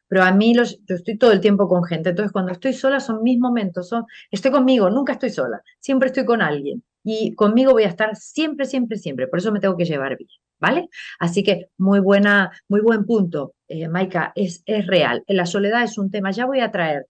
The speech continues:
esa, esa emoción para que la aprendamos a vivir desde algo, desde un ámbito mucho más, am, más espiritual, más, eh, que nos potencie,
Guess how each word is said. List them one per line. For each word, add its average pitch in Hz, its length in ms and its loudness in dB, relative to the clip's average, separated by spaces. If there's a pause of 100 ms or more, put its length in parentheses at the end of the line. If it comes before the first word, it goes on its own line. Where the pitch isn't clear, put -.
(120)
esa, 170 500 -4
esa 170 220 -8
emoción 151 520 -4 (220)
para 196 200 0
que 185 80 0
la 175 80 4
aprendamos 190 480 -2
a 175 60 -2
vivir 175 340 -4
desde 170 300 -4
algo, 180 420 -4 (180)
desde 170 200 -2
un 190 80 -2
ámbito 202 600 0 (240)
mucho 196 500 -2
más, 175 540 -2
am, 139 600 -12 (460)
más 175 200 -2
espiritual, 180 840 4
más, 156 520 -2 (280)
eh, 127 380 -6
que 196 100 2
nos 190 200 4
potencie, 170 840 2